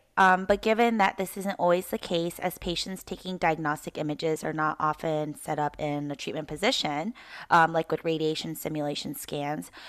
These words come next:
when we're fusing these diagnostic images, we wanna make sure that we fuse them to the area of highest interest, with less concern of areas outside of that that are not aligning well. So for example, if we're training a spine met,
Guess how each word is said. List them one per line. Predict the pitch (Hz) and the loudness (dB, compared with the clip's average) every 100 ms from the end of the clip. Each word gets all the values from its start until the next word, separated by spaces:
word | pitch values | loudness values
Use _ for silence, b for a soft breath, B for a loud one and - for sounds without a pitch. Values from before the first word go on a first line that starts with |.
| B | B
when | 196 196 | 0 2
we're | 190 | 0
fusing | - 208 226 240 202 | 0 -2 2 2 0
these | 175 165 | -2 0
diagnostic | - 165 165 160 - - - | 2 2 2 -2 -2 -8 -4
images, | 196 190 170 170 170 | -4 -2 0 0 -2
we | 175 | -4
wanna | 170 165 | -2 -2
make | 165 - | -4 -8
sure | - 170 170 | -6 -4 -4
that | 170 | -4
we | 170 | -6
fuse | 165 180 175 170 | -6 -2 -2 -2
them | 170 165 | -6 -6
to | - | -4
the | 165 - | -4 -2
area | 165 160 160 | 0 2 2
of | 151 | 0
highest | - 151 151 - | 0 -2 -2 -4
interest, | 160 151 - 185 - - B B B - | -6 -6 -10 -10 -14 -18 B B B 0
with | 170 - | 2 4
less | 175 180 190 - | 4 4 2 -8
concern | - 202 - 160 160 | -6 -6 -2 -2 -2
of | 160 | -2
areas | 156 156 151 - | 0 2 2 0
outside | 160 - 156 147 | -2 0 0 2
of | 147 143 - - | 0 -2 -6 -2
that | 147 139 - | 0 0 -2
that | 151 | 0
are | 151 | 2
not | 151 143 - | 2 2 2
aligning | 147 143 139 131 | 0 0 -2 -4
well. | - - - _ _ | -4 -4 -8 _ _
So | - 208 | -4 0
for | - | 2
example, | 185 170 165 156 160 | 2 2 -2 0 0
if | 160 | 0
we're | 160 | -2
training | - - 165 156 | -2 -4 -4 -4
a | 151 | -6
spine | - - 143 143 | 0 2 2 2
met, | 160 190 - | 2 2 0